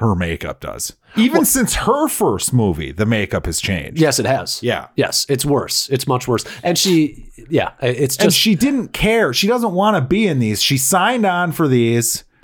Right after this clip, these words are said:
Speaker 1: when she hadn't done the Hunger Games yet.
Speaker 2: I don't know why she's even doing this movie.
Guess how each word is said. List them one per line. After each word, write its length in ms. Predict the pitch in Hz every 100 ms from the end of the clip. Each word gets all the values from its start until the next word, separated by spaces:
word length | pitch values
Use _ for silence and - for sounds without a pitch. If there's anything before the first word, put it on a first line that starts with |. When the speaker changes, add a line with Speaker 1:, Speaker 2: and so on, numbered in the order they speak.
| -
Speaker 1:
when 180 | 135 139
she 180 | 131 147
hadn't 380 | 151 160 202 190
done 200 | 185 185
the 60 |
Hunger 400 | 147 165 156 147
Games 400 | 107 107 95 98
yet. 320 | 101 87 90 - -
Speaker 2:
I 100 | 127
don't 300 | 135 147 170
know 100 | 175
why 840 | 131 101 95 92 101 117 120 120 -
she's 340 | - 113 98
even 300 | 110 104 101
doing 420 | 104 104 98 95 92
this 380 | 90 98 - 139
movie. 480 | 135 139 160 170